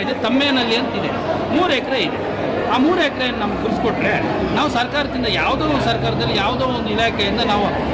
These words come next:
ಯಾವುದೋ ಒಂದು ರಿಲೀಸ್ ಮಾಡ್ಕೊಬರ್ಬೇಕು, ಒಂದು ನಾವು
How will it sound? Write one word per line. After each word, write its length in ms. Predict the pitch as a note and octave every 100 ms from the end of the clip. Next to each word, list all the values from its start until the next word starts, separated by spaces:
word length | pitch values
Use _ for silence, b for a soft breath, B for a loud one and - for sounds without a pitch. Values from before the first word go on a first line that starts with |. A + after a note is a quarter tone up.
| F3
ಯಾವುದೋ 200 | A3 B3 A#3+
ಒಂದು 180 | A3 G#3+ F#3+ F#3 F3+ F3+
ರಿಲೀಸ್ 220 | A3 C4 A3
ಮಾಡ್ಕೊಬರ್ಬೇಕು, 580 | G#3+ F#3+ F#3+ F#3+ F#3 F#3 F#3
ಒಂದು 160 | G#3+ G#3+ F#3+ E3 - - F#3+ F#3
ನಾವು 180 | G3